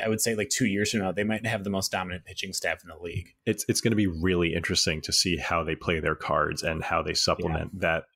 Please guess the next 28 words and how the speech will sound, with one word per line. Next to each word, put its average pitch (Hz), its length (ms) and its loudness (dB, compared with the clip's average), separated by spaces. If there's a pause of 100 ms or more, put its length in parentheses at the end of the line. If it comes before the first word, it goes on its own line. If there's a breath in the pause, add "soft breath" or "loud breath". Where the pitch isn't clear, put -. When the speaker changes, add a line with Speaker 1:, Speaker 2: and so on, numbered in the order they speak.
(640)
Speaker 2:
uh, 87 80 0 (240)
ridiculous 87 540 0
collection 78 380 0
of 71 100 -6
arms. 76 420 0
Speaker 1:
Yeah, - 480 -20
Speaker 2:
But 92 140 6
Speaker 1:
'cause 92 100 2
they 135 80 2
could 139 160 0
very 120 200 2
easily 117 200 0
parlay 98 420 -2
that 92 160 0
into 95 160 -4
some 98 200 -2
better 95 200 0
offensive 90 460 -2
pieces 92 340 -4
too, 90 280 -2
depending 90 340 -6
on, 87 80 -6
like, 90 100 -6
who 101 140 -2
they 90 120 2
offer 90 380 -2
up. 80 260 -4
But 90 200 0